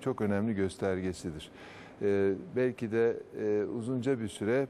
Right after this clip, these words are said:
böyle bir, e, oy almak, e, böyle bir konjonktür yakalamak pek mümkün olmayabilir. Ama,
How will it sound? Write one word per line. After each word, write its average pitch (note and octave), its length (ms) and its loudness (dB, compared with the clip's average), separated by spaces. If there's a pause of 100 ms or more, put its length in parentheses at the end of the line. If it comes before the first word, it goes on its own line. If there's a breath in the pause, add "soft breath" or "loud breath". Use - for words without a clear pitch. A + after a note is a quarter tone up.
böyle A2 320 2
bir, G2+ 340 -6
e, F#2+ 240 4
oy A2 460 2
almak, G2+ 600 -2
e, F#2+ 400 0 (100)
böyle G2 260 0
bir F#2+ 100 -6
konjonktür G2 560 -2
yakalamak G2 580 0
pek G#2+ 200 -6
mümkün G2+ 240 -2
olmayabilir. G2 760 0 (580 loud breath)
Ama, B2+ 400 0